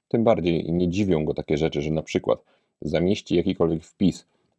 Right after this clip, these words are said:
patriotyczny, albo konserwatywny, albo katolicki i na przykład ktoś inny widzi, że jest, powiedzmy, sto serduszek pod tym tweetem,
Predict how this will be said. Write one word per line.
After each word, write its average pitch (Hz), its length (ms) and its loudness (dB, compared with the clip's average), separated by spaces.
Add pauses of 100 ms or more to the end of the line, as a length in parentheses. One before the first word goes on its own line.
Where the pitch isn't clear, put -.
(120)
patriotyczny, - 800 -2
albo 90 240 2
konserwatywny, 87 720 -2
albo 78 200 0
katolicki - 580 -4 (420)
i 87 80 0
na 87 100 0
przykład 92 380 -2 (100)
ktoś - 240 -4
inny 92 340 0
widzi, 87 280 -2
że 82 220 -2 (400)
jest, 87 340 0
powiedzmy, 90 480 2 (280)
sto - 320 0
serduszek 87 600 -2
pod - 200 -4
tym - 140 -8
tweetem, 101 380 0